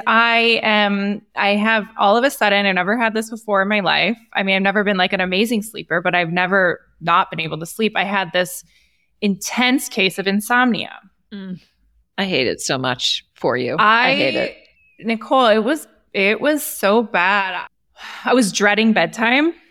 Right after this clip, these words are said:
Speaker 1: Usually when your kids go to bed, you're like, "Oh, yes."
Speaker 2: Right,
Speaker 1: Like, you're just so
Speaker 2: exactly.
Speaker 1: happy and I could go to sleep or whatever. And I wouldn't wanna sleep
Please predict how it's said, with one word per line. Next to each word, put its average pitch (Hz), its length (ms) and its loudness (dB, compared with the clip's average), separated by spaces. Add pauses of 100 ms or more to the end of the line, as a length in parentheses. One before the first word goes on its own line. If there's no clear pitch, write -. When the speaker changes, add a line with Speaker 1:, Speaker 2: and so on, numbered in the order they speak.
(240)
Speaker 1:
Usually 240 500 4
when 247 160 4
your 226 120 2
kids 226 240 -2
go 220 120 2
to 233 80 4
bed, 240 220 2
you're 226 100 4
like, 208 220 4
"Oh, 247 400 0
yes." 262 120 -6
Speaker 2:
Right, 285 340 4 (120)
Speaker 1:
Like, 226 140 0
you're 233 80 4
just 247 220 4
so 220 100 4
Speaker 2:
exactly. 247 100 2
Speaker 1:
happy 254 420 4
and 220 140 4
I 220 100 2
could 226 140 -4
go 233 80 2
to 214 100 0
sleep 285 460 -2
or 208 180 4
whatever. 214 580 -2 (440)
And 226 140 4
I 214 200 2
wouldn't 220 300 2
wanna 202 180 2
sleep 196 440 -4